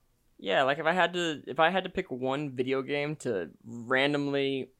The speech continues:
play someone in, like, one-on-one, like, just any random person in the world, it'd probably be Halo three or Advanced Warfare.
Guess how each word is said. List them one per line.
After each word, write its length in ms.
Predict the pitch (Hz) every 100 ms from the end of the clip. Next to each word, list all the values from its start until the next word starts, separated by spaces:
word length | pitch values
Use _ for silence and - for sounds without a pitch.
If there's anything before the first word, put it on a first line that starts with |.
| _
play 200 | 139 131
someone 380 | - 131 131
in, 260 | 127 117 113
like, 180 | 62 -
one-on-one, 840 | 120 127 123 123 120 120 127 139 - _ _ _ -
like, 200 | - -
just 180 | 120 -
any 160 | 123 127
random 300 | 117 117 120
person 240 | 123 123
in 40 | 117
the 60 |
world, 220 | 117 120
it'd 100 | 120
probably 180 | 120 104
be 120 | 107
Halo 260 | 123 107 110
three 420 | 113 117 120 123 _ _ _ _ -
or 840 | 113 120 120 117 113 117 117 117 _ _
Advanced 340 | 117 113 117 -
Warfare. 580 | 101 127 113 110 120